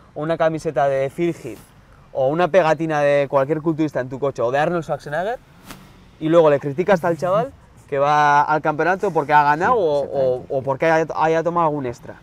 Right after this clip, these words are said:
Speaker 2: Sí,
Speaker 1: A mí
Speaker 2: porque
Speaker 1: eso no me parece bien.
Speaker 2: Arnold Schwarzenegger también tomó lo suyo, sí.
Speaker 1: Por supuesto, por supuesto. Y lo que no me parece bien es que idolatres a ese tipo de gente
Speaker 2: Y luego
Speaker 1: y
Speaker 2: criticas
Speaker 1: luego
Speaker 2: al lado.
Speaker 1: a, a, a cualquier amigo o cualquier conocido que vaya a tu gimnasio, que por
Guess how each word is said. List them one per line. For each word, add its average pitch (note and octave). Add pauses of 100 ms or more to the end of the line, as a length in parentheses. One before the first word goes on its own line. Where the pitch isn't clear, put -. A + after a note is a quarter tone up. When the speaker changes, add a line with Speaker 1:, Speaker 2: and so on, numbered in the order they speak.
(140)
Speaker 2:
Sí, -
Speaker 1:
A -
mí -
Speaker 2:
porque D#3+
Speaker 1:
eso F3+
no G3
me F#3+
parece C3
bien. C#3
Speaker 2:
Arnold G2+
Schwarzenegger G2
también F2+
tomó D2+
lo G#2+
suyo, D#2+
sí. F2+ (100)
Speaker 1:
Por B2+
supuesto, D3 (680)
por B2
supuesto. D3+
Y D3
lo C3+
que B2
no B2+
me C#3+
parece D#3
bien F3
es F3
que C#3+ (240)
idolatres D3+
a E3
ese D#3+
tipo E3
de E3
gente G3+ (140)
Speaker 2:
Y -
luego A#2+
Speaker 1:
y A2
Speaker 2:
criticas E3
Speaker 1:
luego D3
Speaker 2:
al A#2
lado. G#2+
Speaker 1:
a, C3+ (260)
a, -
a C3
cualquier C#3+
amigo F#3+
o C3+
cualquier C#3+
conocido E3+
que C#3
vaya D3
a D3+
tu C#3+
gimnasio, E3+ (1300)
que C3 (380)
por B2